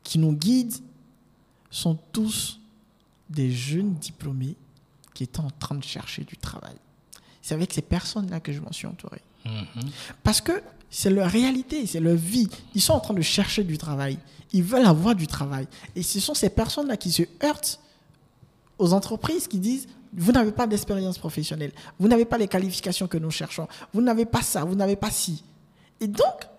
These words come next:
Speaker 1: forcément, elles sont à même de réfléchir et trouver des solutions pour que les personnes qui suivent derrière ne puissent pas entendre les mêmes jérémiades, les mêmes,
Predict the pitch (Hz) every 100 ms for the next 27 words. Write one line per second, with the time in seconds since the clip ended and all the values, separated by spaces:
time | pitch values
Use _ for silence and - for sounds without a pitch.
0 | - _ _ _ _ _ - - 254 -
1 | 339 539 587 - - _ - 247 - 302
2 | - 185 226 302 302 180 151 202 208 233
3 | 226 - 330 180 - - 240 285 196 -
4 | - 233 226 - 294 - - _ _ _
5 | _ _ - 196 302 214 - 233 370 359
6 | - - 302 311 175 165 185 233 302 -
7 | - _ _ _ 185 190 - 202 320 254
8 | - 349 403 392 196 185 226 247 240 165
9 | 165 190 220 392 285 185 196 247 254